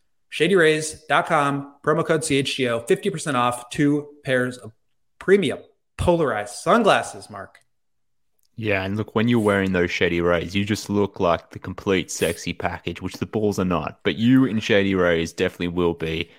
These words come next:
Speaker 2: as is the case when you go visit our friends at the Goose Island Beer Company, of the official beer of us here at C H G O. So if you're not aware, friends,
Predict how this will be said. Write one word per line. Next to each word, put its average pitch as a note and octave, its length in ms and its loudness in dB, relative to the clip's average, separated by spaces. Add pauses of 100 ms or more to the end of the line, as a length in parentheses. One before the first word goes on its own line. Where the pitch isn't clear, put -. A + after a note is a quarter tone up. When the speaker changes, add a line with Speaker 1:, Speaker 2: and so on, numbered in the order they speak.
(260)
Speaker 2:
as B2+ 500 0
is A2 160 0
the A2+ 80 -2
case G2 360 0
when G2 100 -4
you F#2+ 100 -2
go F#2 240 2
visit F#2 280 0
our F2 100 4
friends F2 400 -2
at - 160 -4
the G#2 80 -10
Goose F#2 340 -2
Island F2+ 360 0
Beer F2+ 180 2
Company, F2+ 560 -2 (460)
of A2+ 260 -2
the A#2 240 2
official G#2 680 0 (160)
beer G2 320 0
of F#2 280 0
us F#2+ 240 -2
here F#2 260 2
at E2 100 -2
C G2 180 -2
H - 240 -2
G F#2+ 160 -2
O. F#2 100 2
So - 180 -2
if G2+ 120 -2
you're A2 80 -2
not A2 140 4
aware, A2 200 4
friends, G#2+ 600 0